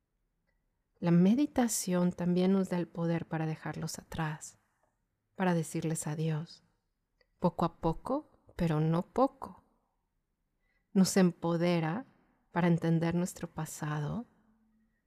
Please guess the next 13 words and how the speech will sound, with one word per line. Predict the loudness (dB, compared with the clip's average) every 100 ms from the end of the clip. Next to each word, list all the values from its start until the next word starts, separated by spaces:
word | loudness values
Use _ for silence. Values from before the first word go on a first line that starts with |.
| _
transformar | 0 2 0 -4 -8 -2 0 2 2 4
nuestro | 4 2 -2 -8
presente | -8 -8 -8 -8 -8 -8 -10 -10 _ _ _ _ _ _ -10
y | -4
crear | 0 2 2 2 0 0
un | -2
futuro | 0 -4 -4 -2 0 2 0 -2 -4
certero | -8 -4 -4 -6 -8 -6 -4 -4 -6 -10 _
y | -4
en | -2 -2
paz. | -4 -8 -10 -16 -20 -20 -20 _ _ _ _ _ _ _ _ _ _ _ _ _ _ _ _ _ _ _ _ _ _ _ _ _ _ _ _ _ _ _ _ _ _
Bueno, | 0 4 4 4
pues, | 0 -6 -4 -2 -2 -6